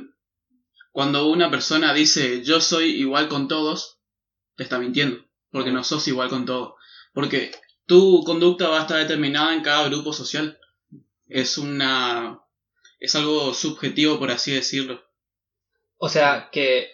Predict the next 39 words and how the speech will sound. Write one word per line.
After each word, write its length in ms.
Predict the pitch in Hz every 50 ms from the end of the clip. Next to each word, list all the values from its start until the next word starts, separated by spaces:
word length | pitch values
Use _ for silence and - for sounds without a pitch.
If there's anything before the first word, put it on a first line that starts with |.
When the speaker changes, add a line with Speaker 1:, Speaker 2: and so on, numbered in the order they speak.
| -
Speaker 2:
una 200 | - 156 160 160
persona 400 | 160 151 - - 160 160 151 147
puede 200 | 151 156 151 147
ser, 400 | 139 - 151 147 143 143 - - _ - - - - _ -
por 120 | - 135
ejemplo, 500 | - - 143 139 139 139 131 131 - -
en 80 | 143 131
las 120 | 127 123
redes 160 | 131 135 131
sociales 320 | 139 131 - 143 147 139 -
se 100 | 135 127
puede 200 | 139 139 139 139
mostrar 260 | 143 135 - 143 135
de 60 | 135
una 160 | 135 139 131
forma 460 | - 151 143 143 151 156 190 208 _ _ _ _ _ _ _ _ _ _ _ _ _ -
y 360 | - 143 135 135 143 156 151
en 100 | 147 139
lo 100 | 131 127
personal 340 | 131 120 - 127 127 127 131
de 60 | 131
otra 160 | 127 131 120
forma. 380 | - 143 131 127 131 - - _ _ _ _ _ _ _ _ _ _ _ _ _
Speaker 1:
Sí, 180 | - - - 139
en 40 | 135
la 40 | 135
Speaker 2:
Completamente 500 | 135 151 160 160 175 156 160 160 - 170
diferente. 580 | 156 147 - 143 131 139 143 147 135 - - _ -
Speaker 1:
en 80 | 143
las 140 | 143 131 135
redes 220 | 135 139 147 147 147
sociales 400 | 147 - - 147 143 151 151 -
generalmente 560 | 147 131 127 139 135 135 139 139 147 160 151
lo 120 | 135 127
que 100 | 123 120
se 100 | 123 127
busca 360 | - 123 135 135 - 151 139
es 100 | 131 131 131
mostrar 460 | 123 120 - 139 139 135 - -